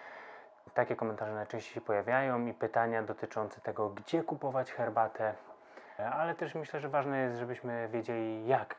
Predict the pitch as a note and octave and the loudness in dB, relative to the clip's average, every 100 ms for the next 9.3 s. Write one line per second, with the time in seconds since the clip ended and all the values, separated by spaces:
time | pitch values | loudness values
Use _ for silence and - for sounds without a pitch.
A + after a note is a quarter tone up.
0 | - G#2+ - F#2+ F#2 F#2+ F2+ F#2 G2 G2 | -8 -4 -2 -2 0 -4 -4 0 0 2
1 | B2+ D3 - - - - - C#3+ E3+ F3 | 0 -2 -10 -16 -16 -16 -6 4 6 6
2 | E3 E3 D#3 D3+ C3+ C#3+ C3+ C3+ C3 A#2+ | 6 2 2 0 0 -2 0 -2 0 -2
3 | - - C3 A#2 A2 - - A2 - B2+ | 2 10 10 10 4 0 -2 0 2 2
4 | A#2 - A#2 A#2+ C#3+ C3+ A#2+ A2 - A2 | 2 0 0 2 2 2 0 0 2 4
5 | G#2+ G#2 - - - - A2 A2 A2+ G#2+ | 4 0 -6 -12 -12 0 2 4 0 -2
6 | - G#2+ A2 G#2+ G#2+ G#2+ G#2 - D#3 G3 | -4 2 2 2 0 2 2 2 0 0
7 | - - - - - - - - - - | -2 -14 -14 -14 -12 -12 -14 -18 -20 -20
8 | - - - A#2 C3+ B2+ B2 A#2+ A2+ A2 | -20 -12 -4 2 4 4 4 4 6 8
9 | G#2+ G#2+ | 8 6